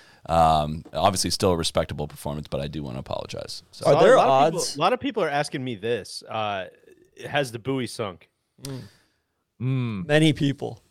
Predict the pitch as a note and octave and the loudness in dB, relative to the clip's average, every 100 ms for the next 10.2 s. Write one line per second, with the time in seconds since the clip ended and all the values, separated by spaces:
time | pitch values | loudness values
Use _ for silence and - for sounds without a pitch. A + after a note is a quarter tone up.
0 | _ C3 B2+ A2+ G2 F#2 B2 - - F#3+ | _ -6 -6 -6 -8 -10 -8 -2 4 6
1 | C3+ C#3 A#2+ B2 A2+ A2 F2 D2 F#2 F2 | 8 6 6 6 6 6 2 0 -6 -12
2 | A#2 A#2+ A2 G2+ F2 - A2 - D3+ D#3 | -6 -4 -4 -4 -6 -6 -4 4 6 6
3 | C3 A2+ - F#2+ - E2+ C2 - _ F#2 | 4 2 4 4 4 0 0 -4 _ -4
4 | A2+ A#2 G2 - C2 B2 B2 A2 G2 F#2+ | 2 2 2 -2 -6 -14 -12 -12 -12 0
5 | D#3 D3 B2+ - - - C3+ B2 A2+ G2+ | 4 6 4 2 -12 0 2 2 0 -2
6 | - A#2 C3+ C3 E3 D3+ B2+ A#2+ A2+ - | -6 0 0 2 2 4 6 6 6 6
7 | A2 G2 A2 F#2+ F#2 F#2 F2+ - A2+ G2 | 6 6 4 4 4 4 4 2 0 0
8 | - E2+ F2 E2+ E2 G#2 F#2 F2 E2+ D#2+ | 0 0 0 -2 -2 -2 -2 -2 -2 -2
9 | D2+ - C#2 - D#2 - - A3+ F3+ F#3+ | -2 -4 -6 -8 -6 -2 2 4 6 6
10 | F#3 D3 | 4 0